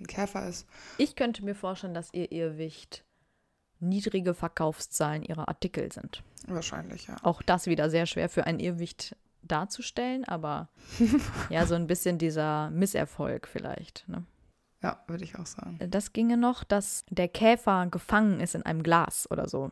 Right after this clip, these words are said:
Speaker 2: wie das auch später ja passiert, aber dass sie
Speaker 1: Hm,
Speaker 2: quasi
Speaker 1: ja.
Speaker 2: nicht mehr handeln kann in ihrer Animagus-Form.
Speaker 1: Ja, das stimmt.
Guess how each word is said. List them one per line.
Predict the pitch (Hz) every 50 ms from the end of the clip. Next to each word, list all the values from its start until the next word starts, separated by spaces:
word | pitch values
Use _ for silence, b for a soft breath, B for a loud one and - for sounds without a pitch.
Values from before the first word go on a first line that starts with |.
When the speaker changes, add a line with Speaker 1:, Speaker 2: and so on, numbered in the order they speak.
| -
Speaker 2:
wie | 180 180 170
das | 165 160 - -
auch | - 160 -
später | - - - 165 - 180
ja | 151 151
passiert, | 147 - 165 - - - 196 180 160 - -
aber | - 147 156 -
dass | - 202 180 170
sie | 165 160
Speaker 1:
Hm, | 165
Speaker 2:
quasi | 180 180 160 160 156 156
Speaker 1:
ja. | 160 165
Speaker 2:
nicht | 170 175 - -
mehr | 175 165 156 160 156 -
handeln | 175 214 208 180 160 151 151 -
kann | - - 165 160
in | 143 143 151 160
ihrer | 156 156 151 143
Animagus-Form. | - 156 151 147 147 151 165 190 185 - 147 - - - - - 147 143 143 - 156
Speaker 1:
Ja, | 196 196 190
das | 190 202 196
stimmt. | - - - - 185 170 170 - -